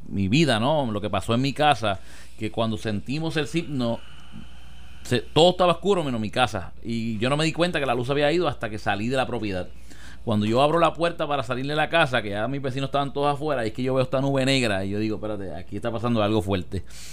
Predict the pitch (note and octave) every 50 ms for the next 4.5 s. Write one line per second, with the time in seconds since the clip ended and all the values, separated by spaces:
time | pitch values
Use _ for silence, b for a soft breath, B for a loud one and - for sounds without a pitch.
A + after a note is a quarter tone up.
0 | B B B - - A2 A2+ A2 G#2+ G#2 G2+ G2+ G2 D#2 G#2 A#2+ B2 B2 A2+ -
1 | - E3 E3 G3+ E3+ C#3 C3+ C#3+ D3 D3 E3+ E3 D#3 E3 F3+ G3 G3+ F3+ D3+ C3+
2 | A2+ A#2+ A2+ A2+ G#2 G#2 C3+ F3+ F3 - F#3+ F#3+ - C3+ C#3 D#3+ G3 F#3 A3 A3
3 | A3 G#3+ G#3 A#3 A#3 - D#3+ C#3+ A#2 A#2 B2 C3+ D3 C#3+ D#3 D3 D3 D3 C#3 C#3
4 | C3+ - - A#2 A2+ A2 G#2+ G2+ F2+ -